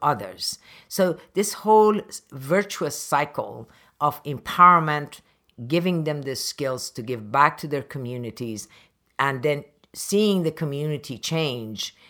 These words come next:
so that they can also, you know, change others, is how the program has scaled in the past ten years. We're very, very proud of just these two principles,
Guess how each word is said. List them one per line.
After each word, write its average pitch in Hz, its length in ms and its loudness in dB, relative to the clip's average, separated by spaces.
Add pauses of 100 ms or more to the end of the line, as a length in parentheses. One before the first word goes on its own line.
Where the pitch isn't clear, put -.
(100)
so 180 320 4
that 127 300 0
they 127 80 -4
can 123 240 -6
also, 127 580 -4 (200)
you 139 160 -6
know, 101 160 -10
change 135 440 -10 (120)
others, 117 500 -2 (260)
is 165 180 -6
how 180 420 4
the 156 120 -2
program 123 500 -4
has 123 280 -8
scaled 117 420 -6
in 76 120 -14
the 110 80 -10
past 104 460 -10 (340)
ten 123 200 -6
years. 110 300 -10
We're 160 120 -6
very, 190 420 4
very 151 280 0
proud 123 520 0 (340)
of 135 200 -4 (140)
just 196 300 -2
these 190 260 -2
two 170 260 -8
principles, 131 840 -6